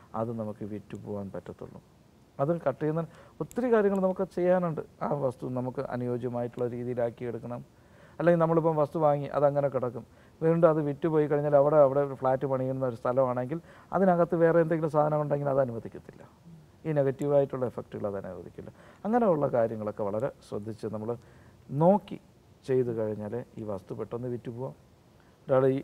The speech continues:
ഈ ഇടയ്ക്ക് ഒരാൾ കുറേ പ്ലോട്ട് തിരിച്ചിട്ടേക്കുന്ന ഒരു ഭൂമി മൂന്ന് വർഷമായിട്ട് വിറ്റ് പോയിട്ടില്ല. അവിടെ ചെന്ന് നോക്കിയപ്പോൾ അതിൽ ഒരു പ്ലോട്ടിനകത്ത് നല്ലൊരു കാവായിരുന്നു. അദ്ദേഹം ശ്രദ്ധിച്ചില്ല, കംപ്ലീറ്റ് വെട്ടി നിരത്തി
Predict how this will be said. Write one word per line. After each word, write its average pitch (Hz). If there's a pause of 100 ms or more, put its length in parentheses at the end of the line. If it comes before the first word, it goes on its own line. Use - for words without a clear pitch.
(100)
ഈ 127
ഇടയ്ക്ക് 123
ഒരാൾ 123
കുറേ 127
പ്ലോട്ട് 127
തിരിച്ചിട്ടേക്കുന്ന 120
ഒരു 117
ഭൂമി 113 (440)
മൂന്ന് 143
വർഷമായിട്ട് 127
വിറ്റ് 110
പോയിട്ടില്ല. 110 (400)
അവിടെ 170
ചെന്ന് 147
നോക്കിയപ്പോൾ 127 (260)
അതിൽ 147
ഒരു 151
പ്ലോട്ടിനകത്ത് 127
നല്ലൊരു 120 (100)
കാവായിരുന്നു. 110 (800)
അദ്ദേഹം 131 (100)
ശ്രദ്ധിച്ചില്ല, 151 (300)
കംപ്ലീറ്റ് 139
വെട്ടി 135
നിരത്തി 131